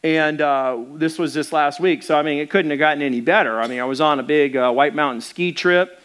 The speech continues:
uh, in the freezing cold and snow, and then we left, and then we went down to southern Arizona, right on the border, and we were quail hunting, uh, with my new dog and, and my dad. And, um,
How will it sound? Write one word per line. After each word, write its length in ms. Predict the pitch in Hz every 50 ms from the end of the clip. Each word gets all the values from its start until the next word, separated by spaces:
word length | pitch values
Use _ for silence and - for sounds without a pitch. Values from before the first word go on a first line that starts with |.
| - - _ _ -
uh, 260 | - 127 127 123 120 113
in 120 | - 143 127
the 80 | 123 107
freezing 680 | - - - 151 165 170 175 165 139 151 156 143 139
cold 520 | - - 160 156 165 165 170 170 165 156 135
and 180 | 113 113 107
snow, 540 | - - - 160 160 165 165 160 165 170 170
and 320 | 165 - 135 135 131 131 139
then 360 | 139 139 139 135 131 127 113
we 160 | 127 127 123
left, 560 | 123 123 139 151 165 165 160 160 165 - - -
and 160 | 127 127 127
then 100 | 127 123
we 120 | 120 120 120
went 240 | 127 139 143 -
down 240 | 135 143 139 139 135
to 80 | 127 123
southern 340 | - - 143 139 139 131 135
Arizona, 540 | 135 127 120 123 107 147 165 180 165 151
right 240 | 131 127 135 139 135
on 120 | 131 127 117
the 80 | 113
border, 520 | 110 117 139 151 170 175 190 190 180 180 - - - - _ _ -
and 180 | 131 131 127
we 100 | 139 139
were 140 | 131 131 123
quail 280 | 120 - 160 156 160 147
hunting, 360 | 139 139 127 120 110 113 113 _ _ - - _ -
uh, 160 | 123 120 120 120
with 100 | 127 127
my 120 | 127 127
new 180 | 131 143 151 147
dog 540 | 135 147 139 147 143 147 147 151 127 147 139 -
and, 220 | 139 131 131 131 -
and 200 | 127 127 123 120
my 120 | 120 117
dad. 520 | 113 139 143 151 139 131 120 113 117 123 - -
And, 440 | 143 135 135 131 131 127 127 123 131
um, 380 | 131 127 123 120 117 113 -